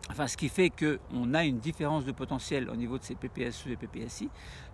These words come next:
Donc il va y avoir une propagation de ces phénomènes, euh, on va dire, électriques, entre guillemets,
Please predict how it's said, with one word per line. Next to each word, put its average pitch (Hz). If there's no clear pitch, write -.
Donc 131
il 135
va 147
y 143
avoir 147
une 117
propagation 160
de 127
ces 123
phénomènes, 135
euh, 110
on 120
va 113
dire, 120
électriques, 131
entre 120
guillemets, 135